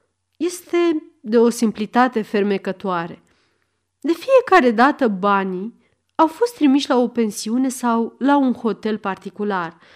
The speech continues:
din acelea unde nu există portar sau recepționer și unde un mare număr de oaspeți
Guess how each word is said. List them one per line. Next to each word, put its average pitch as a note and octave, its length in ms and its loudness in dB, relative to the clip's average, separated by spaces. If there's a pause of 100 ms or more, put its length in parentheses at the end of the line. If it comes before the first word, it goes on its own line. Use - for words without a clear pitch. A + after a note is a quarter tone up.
(440)
din G#4 140 -6 (140)
acelea B3+ 300 0
unde A3 220 2
nu A3+ 120 2
există G#3+ 460 -2
portar G3+ 580 -4
sau G#3 500 -4
recepționer G3 960 -6 (540)
și - 220 -6
unde G#3+ 720 0
un G#3+ 180 -4
mare D#4+ 420 2
număr A3+ 320 2
de F#3 100 -6
oaspeți B3+ 840 -4